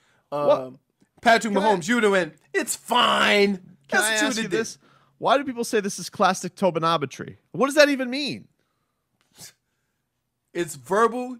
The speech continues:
Speaker 2: jujitsu.
Speaker 1: I'm not being verbal jujitsu. I want them to draft Tua.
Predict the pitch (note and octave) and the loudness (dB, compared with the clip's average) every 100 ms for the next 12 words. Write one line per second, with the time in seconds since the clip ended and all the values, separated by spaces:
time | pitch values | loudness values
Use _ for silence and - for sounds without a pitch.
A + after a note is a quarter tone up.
0 | D3+ D3+ F3+ D#3+ G3 - D3 A#2 _ _ | -16 -16 -12 -6 -6 -6 -12 -14 _ _
1 | _ _ - D#4+ D#4 D4+ D#4 D4+ D4+ C#4+ | _ _ -4 2 2 2 0 0 -4 -6
2 | D4+ D4+ G3 F3 A#3 B3 C4 B3+ C4 C4 | -8 -4 -2 0 -2 -2 -6 0 0 0
3 | E4 D4 C#3 | 0 0 0